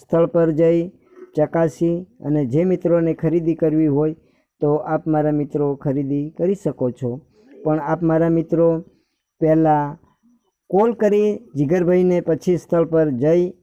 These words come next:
ચકાસી અને જે મિત્રોને ખરીદી કરવી હોય તો આપ મારા મિત્રો ખરીદી કરી શકો છો. કારણ કે ટ્રેક્ટર વેચાઈ ગયું હોય માટે મારા મિત્રો કોલ પહેલાં અવશ્ય કરી અને સ્થળ પર જઈ ચકાસી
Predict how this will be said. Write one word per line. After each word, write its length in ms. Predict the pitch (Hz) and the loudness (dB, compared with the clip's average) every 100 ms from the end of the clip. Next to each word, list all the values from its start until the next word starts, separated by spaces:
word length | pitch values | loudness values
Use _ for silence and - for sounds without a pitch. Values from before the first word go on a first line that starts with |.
| _ 156 | _ -6
ચકાસી 600 | 139 165 165 - 175 175 | -2 0 -2 0 -2 -2
અને 420 | - 156 147 143 | -6 -4 -2 -2
જે 220 | 120 170 | -2 -2
મિત્રોને 760 | 196 190 180 175 165 156 156 - | 0 -2 0 0 0 -2 -4 -6
ખરીદી 340 | 143 147 139 143 | -2 -2 -2 -2
કરવી 320 | 147 143 156 | -2 0 0
હોય 320 | 147 165 175 - _ _ _ _ | 2 0 -2 -8 _ _ _ _
તો 420 | 143 139 135 135 - _ - | -4 0 0 -4 -10 _ -6
આપ 200 | 147 165 | -6 -2
મારા 280 | 160 156 160 | 0 2 2
મિત્રો 540 | 165 160 160 165 160 - _ _ _ - | 0 0 0 2 0 -6 _ _ _ -6
ખરીદી 520 | 151 151 139 147 139 | -2 0 0 -2 -4
કરી 240 | 143 160 | -2 0
શકો 320 | 175 185 185 180 | 0 0 0 0
છો. 300 | 185 185 180 _ _ _ - | 0 -2 -4 _ _ _ -2
કારણ 280 | 151 170 156 | 0 2 0
કે 200 | 165 151 | 0 0
ટ્રેક્ટર 460 | 160 160 - 147 | 0 -2 -2 -2
વેચાઈ 500 | 123 135 180 208 208 | 0 0 0 2 0
ગયું 240 | 185 208 160 | 2 2 4
હોય 260 | 170 165 - _ | 2 0 -8 _
માટે 560 | 135 151 160 156 151 170 | -2 -2 0 -2 -2 -8
મારા 300 | 170 143 151 | -8 -4 0
મિત્રો 360 | 160 160 - 156 | 0 0 0 -2
કોલ 400 | 147 147 160 160 - _ - 226 | 0 0 0 -2 -8 _ -14 -2
પહેલાં 380 | 151 156 147 - | 0 2 0 0
અવશ્ય 360 | 196 196 226 | -4 -2 -2
કરી 300 | 214 175 196 | 0 0 0
અને 180 | 170 151 | 0 -4
સ્થળ 220 | 139 160 | -2 -4
પર 200 | 151 151 | -2 -2
જઈ 240 | 135 143 143 | -2 -2 -4
ચકાસી 560 | 143 135 160 156 180 | -6 -2 -2 -2 -4